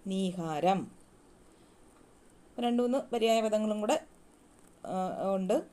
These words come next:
അതുകൂടെ നമുക്ക് നോക്കാം. ഇരുട്ട്. തമസ്, ദ്വാന്തം, അന്ധകാരം, തിമിരം. മണൽത്തിട്ട. സൈകതം, പുളിനം.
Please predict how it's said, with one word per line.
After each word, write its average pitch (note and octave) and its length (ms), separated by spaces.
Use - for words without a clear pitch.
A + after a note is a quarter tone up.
അതുകൂടെ G3 320
നമുക്ക് F#3 220
നോക്കാം. G3 440
ഇരുട്ട്. A#3+ 360
തമസ്, D4+ 580
ദ്വാന്തം, G#3+ 560
അന്ധകാരം, G3+ 720
തിമിരം. E3+ 460
മണൽത്തിട്ട. A#3 680
സൈകതം, A#3+ 720
പുളിനം. F#3+ 580